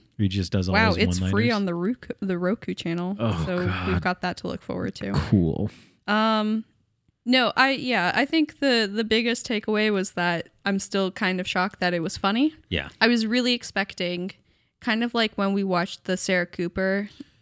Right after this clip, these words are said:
Speaker 2: special
Speaker 1: Yeah.
Speaker 2: before we had this podcast.
Speaker 1: Mm-hmm.
Speaker 2: Um, and we were just like,
Speaker 1: Nothing.
Speaker 2: Nothing. Yeah.
Speaker 1: Well, that's the thing is Sarah Cooper is, is, like,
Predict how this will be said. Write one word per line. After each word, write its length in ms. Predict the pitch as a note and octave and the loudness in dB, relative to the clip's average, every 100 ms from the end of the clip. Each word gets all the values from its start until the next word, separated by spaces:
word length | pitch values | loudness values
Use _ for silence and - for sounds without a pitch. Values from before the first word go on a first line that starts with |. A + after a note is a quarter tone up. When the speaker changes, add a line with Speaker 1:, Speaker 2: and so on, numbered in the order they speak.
| _ _ _ _ | _ _ _ _
Speaker 2:
special 680 | - - G3 G3+ G#3+ G3+ G3+ | -16 -2 -2 0 0 2 2
Speaker 1:
Yeah. 200 | - F3 | 0 0
Speaker 2:
before 300 | F3+ F2 F#3 | 0 0 0
we 100 | F3 | 0
had 160 | G3 E3 | -2 -4
this 120 | E3 | -6
podcast. 640 | - D#3+ D#3 - D#3 - - - _ E3 | -4 -4 -4 -6 -8 -10 -18 -20 _ -2
Speaker 1:
Mm-hmm. 160 | G#2 | 0
Speaker 2:
Um, 440 | F#3 F#3+ F3 E3+ D#3+ | 2 2 0 -2 -2
and 300 | - F#3 F3+ | 0 0 0
we 120 | F3+ | 0
were 120 | F3 F3 | 0 0
just 200 | F3+ - | -2 0
like, 280 | D#3+ - - _ _ _ _ _ _ _ _ _ - | 0 0 -6 _ _ _ _ _ _ _ _ _ -4
Speaker 1:
Nothing. 600 | A2+ G2+ G2 - - G3+ | 2 4 4 2 0 2
Speaker 2:
Nothing. 640 | F#3+ E3 - E3+ E3+ F#3 G3 _ _ _ _ _ | 2 2 0 -2 -2 -4 -8 _ _ _ _ _
Yeah. 380 | G#3 F#3 E3 D#3+ F#3+ - _ _ _ _ - - - | -6 -2 0 -2 -6 -14 _ _ _ _ -16 -8 4
Speaker 1:
Well, 100 | E3+ | 4
that's 220 | G3 G3 | 4 0
the 80 | G3+ | 2
thing 160 | G3+ | 4
is 100 | D#3 | 4
Sarah 340 | - D3+ F3+ E3+ | 2 2 4 2
Cooper 920 | - D#3+ - A#2+ G#2+ G2 F#2+ F2+ - _ - | 2 2 4 2 4 4 2 -2 -6 _ 2
is, 260 | C3 B2+ | 4 4
is, 240 | B2+ C#3 C#3 | 4 2 4
like, 220 | B2 G#2+ | 2 0